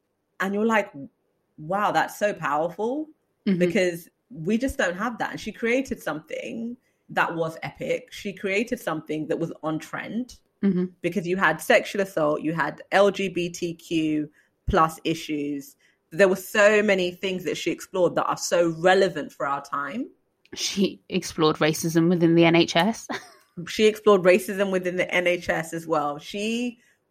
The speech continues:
Speaker 1: brought together all of these topical themes. We know that the show was her own experiences, essentially. So I think that's, for me, what is such a killer, is when you've got people that are, that's already traumatizing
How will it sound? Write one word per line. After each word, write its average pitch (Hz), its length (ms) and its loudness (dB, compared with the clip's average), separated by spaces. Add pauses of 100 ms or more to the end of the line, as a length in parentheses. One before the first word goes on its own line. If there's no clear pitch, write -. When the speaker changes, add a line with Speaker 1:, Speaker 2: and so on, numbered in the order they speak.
Speaker 1:
brought 196 260 -4
together 185 680 -6 (200)
all 185 260 -2
of 180 160 -6
these 156 760 -6 (140)
topical 180 400 -8
themes. - 760 -12 (580)
We 180 160 -6
know 208 160 2
that 196 140 -2
the 170 80 2
show 170 320 0
was 156 400 -8 (100)
her 156 180 -8
own 175 200 2
experiences, 143 880 -4
essentially. - 640 -10 (180)
So 170 440 0 (500)
I 220 60 -4
think 277 180 0
that's, 254 220 -2
for 269 80 -2
me, 254 200 0
what 170 160 -2
is 165 120 -8
such 180 220 -4
a 175 60 -8
killer, 160 580 -2
is 180 120 -4
when 190 160 -6
you've 185 160 -10
got 220 260 -6
people 175 300 -8
that 156 180 -10
are, 147 420 -2 (360)
that's - 280 2
already 202 200 -2
traumatizing 156 840 -6